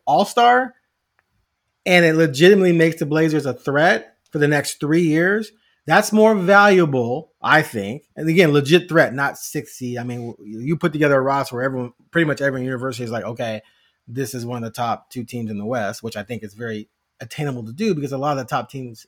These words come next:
in the West, I mean, e-, everyone's so flawed right now. There's no super team that, out there that's insurmountable. And you got aging stars like LeBron, Durant, and, uh, Curry.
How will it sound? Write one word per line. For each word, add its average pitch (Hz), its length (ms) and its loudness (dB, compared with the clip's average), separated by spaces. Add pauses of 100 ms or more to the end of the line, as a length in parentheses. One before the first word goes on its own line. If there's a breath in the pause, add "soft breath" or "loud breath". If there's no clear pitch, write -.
in 117 60 -14
the 120 60 -12
West, 135 160 -8
I - 60 -10
mean, 117 160 -12 (100)
e-, - 60 -16 (380 soft breath)
everyone's 185 340 4
so 160 160 0
flawed 147 400 0
right 107 160 -6
now. 101 140 -10
There's 117 160 -12
no 143 100 -6
super 123 560 -10
team 127 300 -12
that, 120 180 -8
out 117 160 -12
there 113 80 -12
that's 110 180 -12
insurmountable. 107 760 -12 (260 soft breath)
And 117 160 -10
you 117 60 -8
got 120 220 -6
aging 127 360 -6
stars 110 420 -6
like 110 240 -8 (400 soft breath)
LeBron, 110 720 -8
Durant, 107 480 -8 (500)
and, 101 340 -10
uh, 90 400 -8
Curry. 107 380 -8